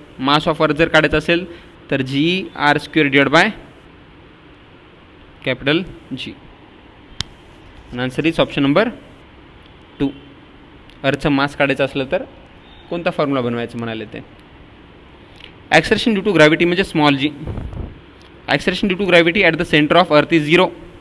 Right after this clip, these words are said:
अर्थच्या सेंटरला किती राहते? झिरो, कारण ते एक सॉलिड स्फिअर आहे. The value of G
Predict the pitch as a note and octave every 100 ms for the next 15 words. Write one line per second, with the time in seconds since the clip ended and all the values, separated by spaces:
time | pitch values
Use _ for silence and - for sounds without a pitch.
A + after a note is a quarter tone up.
0 | - - - - C3 C#3 D#3+ E3 E3 E3
1 | E3+ E3+ - - D3 E3 D#3+ D#3 D3+ E3
2 | - E3 D#3+ E3+ E3+ D3+ - - - -
3 | - - - - - - - - - -
4 | - - - - - - - - - -
5 | - - - - - - - - - -
6 | - - - - - - - - - -
7 | - - - - - - D#3+ D3+ C3 D3
8 | F#3+ A3 D3+ C3+ F#3+ G3